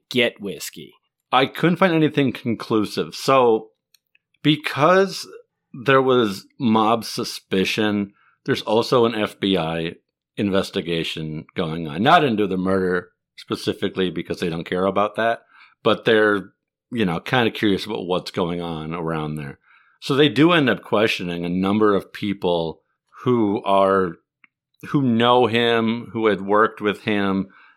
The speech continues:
Speaker 2: and, you know, they do look into, like, the hijacked whiskey situation. And I don't know, like, they don't come up with anything conclusive. Um, they do have some mob guys where they try to, like,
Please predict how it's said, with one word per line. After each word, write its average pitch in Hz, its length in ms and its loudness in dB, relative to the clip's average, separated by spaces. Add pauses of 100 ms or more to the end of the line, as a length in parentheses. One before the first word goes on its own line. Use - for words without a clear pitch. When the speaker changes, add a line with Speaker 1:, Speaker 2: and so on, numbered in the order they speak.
(140)
Speaker 2:
and, 92 540 0 (100)
you 110 120 0
know, 98 140 2
they 113 180 2
do 110 260 0
look 98 320 0
into, 101 300 0
like, 87 280 -4 (160)
the - 100 -4
hijacked 85 640 -4
whiskey 85 460 -6
situation. 82 880 -6 (460)
And 123 140 0
I 127 60 2
don't 143 340 2
know, 120 460 2
like, 95 300 -2
they 110 120 -2
don't 131 240 0
come 143 140 -2
up 123 100 0
with 101 120 2
anything 98 340 -2
conclusive. 80 760 -8 (400)
Um, 90 440 -4
they 107 120 0
do 127 560 2
have 110 280 0
some 113 140 -2
mob 101 380 2
guys 98 420 2
where 95 440 2 (440)
they 110 120 2
try 107 300 0
to, 110 100 2
like, 95 400 0